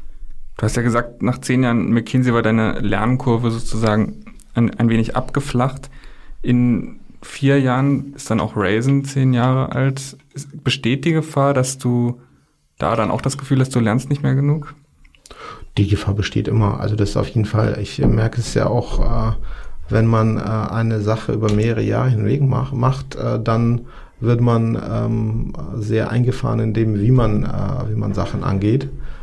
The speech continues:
Speaker 2: Äh, das heißt, äh, für jeden ist eine, äh, <laughs> Neuerung sehr hilfreich, auch Feedback sehr hilfreich, äh, auch von Kollegen, Mitgründern. Wir versuchen es so stark wie möglich zu machen. Also wir haben jetzt gerade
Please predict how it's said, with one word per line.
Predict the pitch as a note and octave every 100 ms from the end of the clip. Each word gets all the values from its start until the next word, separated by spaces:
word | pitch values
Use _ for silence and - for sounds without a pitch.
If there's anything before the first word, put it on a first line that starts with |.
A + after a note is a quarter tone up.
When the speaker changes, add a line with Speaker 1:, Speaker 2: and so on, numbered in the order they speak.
| - -
Speaker 2:
Äh, | G2 G2+
das | G#2 A2
heißt, | A2 - -
äh, | - - G2+ G2 F#2+ F2+
für | - G#2
jeden | G#2+ A2
ist | A2 A2+
eine, | G2+ G#2 G#2 G2+ - - -
äh, | F2+ F#2 F2
<laughs> | A#2+ -
Neuerung | C3+ C3+ C3+ -
sehr | - A2+
hilfreich, | C#3+ - A#2 - - - - -
auch | A2+
Feedback | - B2 A#2+ B2+
sehr | A#2 G2
hilfreich, | G#2 - G#2+ A2 - - -
äh, | G#2+
auch | - G#2 -
von | G#2+ G#2
Kollegen, | G#2+ A2 A2+
Mitgründern. | A2 G#2+ - G#2 A2 B2 - - - -
Wir | A#2+
versuchen | B2+ A#2 C3+ D3
es | C3 -
so | - A2 A#2+ A#2+ C3+
stark | - B2 B2
wie | A2+
möglich | A2 G#2+ -
zu |
machen. | G#2 G#2+ A2
Also | G2
wir | G2
haben | G2 G#2
jetzt | G#2 -
gerade | F#2 G2 G#2+ G2+